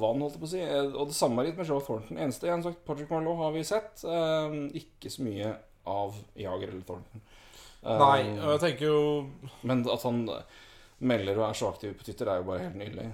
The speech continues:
Speaker 2: Ja, det er så
Speaker 1: Eh, nå nærmer
Speaker 2: Nå
Speaker 1: vi oss
Speaker 2: nærmer vi
Speaker 1: her.
Speaker 2: oss, og jeg vil
Speaker 1: Skal jeg
Speaker 2: bare
Speaker 1: bare,
Speaker 2: slenge
Speaker 1: skal jeg
Speaker 2: på.
Speaker 1: t-, være så gal at jeg setter på litt lyd på T V-en?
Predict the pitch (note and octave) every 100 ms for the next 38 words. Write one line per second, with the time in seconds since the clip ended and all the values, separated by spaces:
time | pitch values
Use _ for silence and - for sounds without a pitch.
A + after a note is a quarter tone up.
0 | A2 A2 A2 A2 A2 A2 G#2+ B2+ - -
1 | - - - - - - - - - _
2 | - _ _ _ _ - _ _ _ -
3 | - - - - - - - - - -
4 | - - A2+ A2+ A#2 A2+ G#2 C3 A#2+ B2+
5 | B2 A#2 A2+ C#3 C#3 D3+ C#3+ C#3 C3+ B2+
6 | C3+ B2+ C3 B2+ A#2+ A2+ B2 A#2+ B2+ A#2
7 | A#2+ B2 A#2 B2+ G#2 B2+ A#2 A2 A#2 A2+
8 | G#2+ G#2 - A#2+ A2+ G#2 G2+ C3 C#3+ C3
9 | G2+